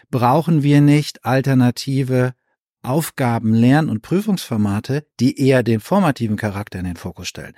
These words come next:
Das heißt also, die Schülerinnen und Schüler stellen dar, wie sie K-I-gestützte Modelle genutzt haben, um das Produkt zu erstellen, also um einen Text, ein Bild oder ein multimodales Produkt zu erstellen.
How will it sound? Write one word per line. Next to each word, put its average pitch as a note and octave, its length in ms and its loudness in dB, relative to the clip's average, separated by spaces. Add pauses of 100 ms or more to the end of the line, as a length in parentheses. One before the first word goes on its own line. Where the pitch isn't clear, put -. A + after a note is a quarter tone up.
(160)
Das G#2 180 -6
heißt B2+ 220 2
also, A#2+ 380 2 (600)
die A#2+ 300 0
Schülerinnen B2+ 580 0
und A#2 160 0
Schüler B2+ 400 0
stellen A#2+ 540 2
dar, A2+ 440 -2 (220)
wie A#2+ 280 -2
sie D#3 440 -4 (320)
K-I-gestützte C3+ 880 -2
Modelle A#2 560 2
genutzt A2+ 640 -2
haben, G#2 400 -6 (160)
um F3+ 360 4 (400)
das C3+ 200 -2
Produkt C#3 480 -2
zu C3 100 -4
erstellen, C3 560 0
also F2+ 220 -10
um F2 120 -10
einen E2 120 -12
Text, - 400 -6
ein F#2 160 -8
Bild G#2+ 360 0
oder G2+ 220 -8
ein G2 160 -4
multimodales G2+ 760 -4
Produkt A2 400 -6
zu - 100 -4
erstellen. D#3+ 600 2